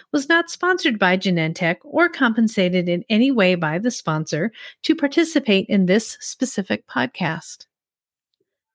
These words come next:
Welcome, Doctor Bernstein, to Facts Roundtable podcast. We're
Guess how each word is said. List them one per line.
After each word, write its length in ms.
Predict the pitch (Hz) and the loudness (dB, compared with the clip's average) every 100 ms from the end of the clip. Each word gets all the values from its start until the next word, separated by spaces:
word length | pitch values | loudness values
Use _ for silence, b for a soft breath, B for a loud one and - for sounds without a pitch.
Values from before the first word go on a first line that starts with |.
| _ _ _ _ _ - | _ _ _ _ _ -6
Welcome, 440 | 254 294 285 302 277 | 0 0 2 2 2
Doctor 340 | 269 - 262 | 0 0 -2
Bernstein, 640 | 233 240 240 - 240 226 | 0 0 -2 0 0 0
to 80 | 214 | 0
Facts 400 | - 233 220 - | 0 0 0 -2
Roundtable 760 | 247 240 247 233 247 233 226 - | 2 2 2 0 -2 0 -4 -4
podcast. 600 | 226 226 - 220 214 233 | -2 -2 -2 -4 -4 0
We're 180 | 208 | -2